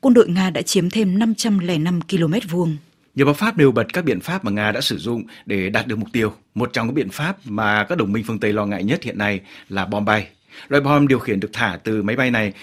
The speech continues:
Speaker 2: có mức độ chính xác không cao, nhưng mức độ phá hủy là ghê gớm. Trong thời gian gần đây, Nga đã nâng trọng lượng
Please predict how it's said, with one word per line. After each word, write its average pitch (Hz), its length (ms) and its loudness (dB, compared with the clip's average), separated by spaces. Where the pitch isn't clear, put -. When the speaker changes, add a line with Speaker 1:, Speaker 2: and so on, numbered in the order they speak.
Speaker 2:
có 117 140 0
mức 175 140 -2
độ 120 220 2
chính 117 160 -6
xác 170 220 -4
không 127 200 -2
cao, 110 300 4
nhưng 135 280 2
mức 160 120 -2
độ 131 220 0
phá 123 160 -4
hủy 139 220 2
là 92 120 -6
ghê 113 120 0
gớm. 101 240 -2
Trong 113 240 0
thời 117 100 -2
gian 135 140 0
gần 110 140 0
đây, 123 240 4
Nga 117 260 0
đã 107 140 -4
nâng 123 320 0
trọng 123 240 -2
lượng 117 220 0